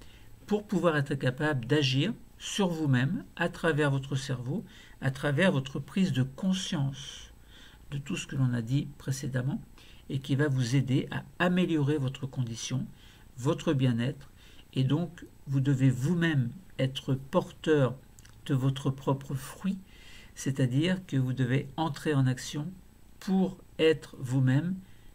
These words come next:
dans un état de bien-être avec vous-même et avec ceux qui vous entourent. Alors,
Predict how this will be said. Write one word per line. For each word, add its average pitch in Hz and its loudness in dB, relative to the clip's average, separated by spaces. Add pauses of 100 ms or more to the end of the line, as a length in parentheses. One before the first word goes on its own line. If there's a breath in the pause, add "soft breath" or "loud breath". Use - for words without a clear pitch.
(320 loud breath)
dans 160 4
un 143 6
état 135 2
de 131 -2
bien-être 127 -4 (400)
avec 151 4
vous-même 123 0 (560)
et 143 4
avec 127 -2 (920)
ceux - 0
qui 143 -2
vous 120 -2
entourent. - -10 (2250 loud breath)
Alors, 180 6